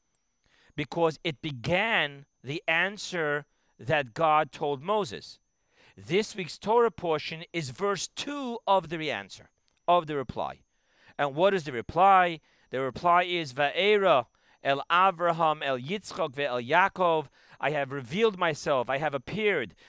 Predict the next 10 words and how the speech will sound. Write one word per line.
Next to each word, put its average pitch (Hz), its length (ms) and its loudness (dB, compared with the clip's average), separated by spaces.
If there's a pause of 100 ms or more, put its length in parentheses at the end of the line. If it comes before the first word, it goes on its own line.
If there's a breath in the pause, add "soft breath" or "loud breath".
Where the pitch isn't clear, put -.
(140 soft breath)
to 185 360 -4
Abraham, 175 580 2
Isaac, 170 460 -2
and 139 160 -4
Jacob 196 640 2 (240 soft breath)
with 156 260 -4
the 165 120 -4
name 196 420 -6
Kel 196 640 -2
Shakai." 131 680 0